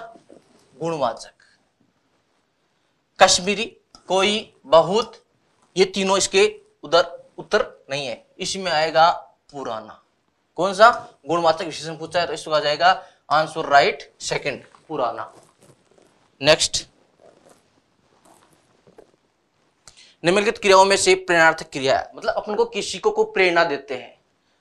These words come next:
और कोई काम करवाते हैं। तो इसमें देखो क्या लिखा है कि प्रेरणार्थक क्रिया कौन सी है? तो हथियाना, गाना, पढ़ना। ये तो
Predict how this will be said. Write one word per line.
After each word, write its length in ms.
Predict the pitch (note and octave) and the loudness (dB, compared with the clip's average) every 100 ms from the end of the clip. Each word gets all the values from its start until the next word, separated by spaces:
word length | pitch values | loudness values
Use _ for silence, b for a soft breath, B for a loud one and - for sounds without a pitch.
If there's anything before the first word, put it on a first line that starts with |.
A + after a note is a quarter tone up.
| _ _ - | _ _ -2
और 140 | D3+ | -2
कोई 180 | D3+ E3 | 0 -2
काम 260 | D#3 D3+ G#3+ - | 4 2 2 -10
करवाते 420 | - D3 A#2+ - | -8 -6 -6 -10
हैं। 80 | A2 - | -18 -10
तो 60 | E3+ | -6
इसमें 220 | F#3 G#3 | -2 2
देखो 120 | G3+ F#3 | 4 4
क्या 100 | F#3+ | 2
लिखा 180 | F#3 | 4
है 100 | F#3+ G3+ B B _ - | 2 2 B B _ -14
कि 40 | |
प्रेरणार्थक 640 | F3+ F#3 F#3+ F#3+ F#3+ F#3 | -8 0 4 4 2 -2
क्रिया 180 | F3+ F3 | -2 2
कौन 180 | F3 F3+ | 2 0
सी 180 | F3+ F3 | -4 -2
है? 120 | F3 - - - | -2 -2 -16 -16
तो 100 | E3 - | -16 -10
हथियाना, 580 | E3 D#3+ F3 F3 F3+ F#3+ F#3+ - - | -12 -4 2 4 6 2 0 -14 -10
गाना, 460 | C3+ D#3 E3+ F3+ F#3 - - _ _ - | 6 6 6 2 0 -2 -14 _ _ 4
पढ़ना। 420 | E3+ D#3 B2+ - _ _ C#3+ | 4 4 -4 -10 _ _ -8
ये 80 | E3 | 0
तो 320 | G3 F#3 | 0 0